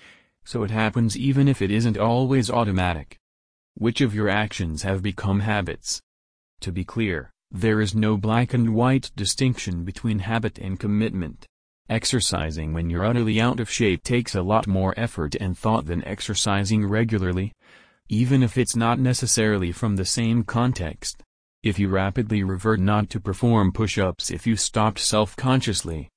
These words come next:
tracking your push-up habit, even after over a year of doing them, you still have to remind yourself to do them. You don't start performing push-ups by accident.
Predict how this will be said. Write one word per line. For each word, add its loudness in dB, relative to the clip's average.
tracking 0
your 0
push-up 0
habit, -4
even 4
after 0
over 4
a 2
year 2
of 0
doing 2
them, -6
you 0
still -2
have 0
to -8
remind 2
yourself -2
to -2
do -2
them. -8
You 2
don't 0
start 0
performing -2
push-ups 0
by -2
accident. -6